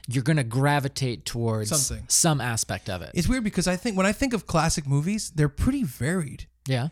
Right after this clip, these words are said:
Speaker 2: They're not like, uh, they don't fall in line with a specific genre. Like, I think
Speaker 1: Right.
Speaker 2: Die Hard is a classic a-, movie in general.
Speaker 1: Right.
Speaker 2: And I think Alien's a classic movie in general. Gremlins,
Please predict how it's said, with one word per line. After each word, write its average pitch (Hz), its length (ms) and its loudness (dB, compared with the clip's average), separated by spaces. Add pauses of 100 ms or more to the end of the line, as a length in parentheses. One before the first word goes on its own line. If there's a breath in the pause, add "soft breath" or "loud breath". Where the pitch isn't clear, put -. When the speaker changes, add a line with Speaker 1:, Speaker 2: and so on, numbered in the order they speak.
Speaker 2:
They're 160 100 8
not 214 320 4
like, 175 520 2 (760)
uh, 131 400 4
they 135 80 4
don't 185 160 2
fall 170 300 4
in 139 120 4
line 131 300 4
with 123 140 2
a 120 40 0
specific 123 520 0
genre. 117 340 2
Like, 123 160 0
I 156 80 4
think 262 180 0
Speaker 1:
Right. 202 60 -4
Speaker 2:
Die 156 160 2
Hard 143 240 2
is 127 160 2
a 123 80 2
classic 123 480 -2
a-, 127 160 -6
movie 143 380 4
in 135 100 0
general. 135 220 4
Speaker 1:
Right. - 60 -8 (280 loud breath)
Speaker 2:
And 131 100 0
I 143 60 2
think 156 240 -2
Alien's 147 420 2
a 123 40 -2
classic 113 400 -6
movie 113 200 -4
in 110 60 -4
general. 113 440 -4 (420 soft breath)
Gremlins, 131 500 4